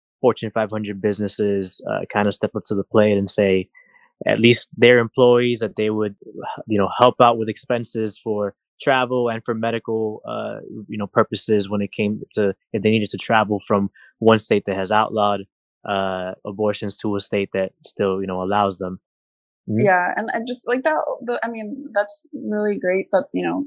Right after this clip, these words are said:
Speaker 2: some companies are stepping up, but I think that that's, like, <laughs> I don't know, like, it still needs to be, like, like, I guess that's, like, against being pro-choice in a way, because, like, you're,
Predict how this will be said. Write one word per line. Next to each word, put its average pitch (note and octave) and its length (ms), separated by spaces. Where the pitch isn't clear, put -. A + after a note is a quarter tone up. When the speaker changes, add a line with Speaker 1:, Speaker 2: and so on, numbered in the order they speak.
Speaker 2:
some F#3+ 200
companies G3 300
are F#3+ 60
stepping F#3+ 320
up, G3 160
but F3+ 120
I F3+ 80
think F#3+ 180
that F#3+ 120
that's, F#3 200
like, F3+ 200
<laughs> - 460
I A3 80
don't G#3 120
know, F3 140
like, F3+ 140
it G3 100
still B3 180
needs A#3+ 160
to B3+ 60
be, G#3+ 160
like, G3 200
like, C4 100
I C4+ 80
guess D4 140
that's, D4+ 120
like, D#4+ 160
against A#3+ 340
being A3+ 280
pro-choice G#3 420
in B3 80
a A#3+ 80
way, B3 140
because, A#3 260
like, G3+ 160
you're, A3 180